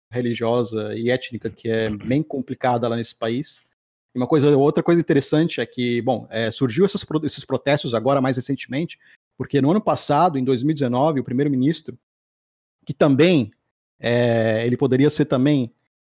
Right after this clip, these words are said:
é, cotado a um cargo na Arábia Saudita, porque ele tem dupla nacionalidade, ele é libanês e saudita, porque ele faz parte da, da, da, da Casa Real da, da,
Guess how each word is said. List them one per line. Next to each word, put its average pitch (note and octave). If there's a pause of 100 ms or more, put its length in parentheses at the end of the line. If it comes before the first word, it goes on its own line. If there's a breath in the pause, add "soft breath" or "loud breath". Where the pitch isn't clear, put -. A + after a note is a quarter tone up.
(280)
é, A#2
cotado B2+
a A2
um A#2+
cargo B2+
na A#2+
Arábia B2+
Saudita, C3
porque -
ele A#2+
tem C#3
dupla E3+
nacionalidade, C3 (300)
ele A#2+
é -
libanês C#3
e C3
saudita, B2+ (260)
porque -
ele A#2
faz C#3
parte B2+
da, A2+ (720)
da, A1 (560 soft breath)
da, G#2
da G#2
Casa A#2
Real A#2
da, A2+
da, A2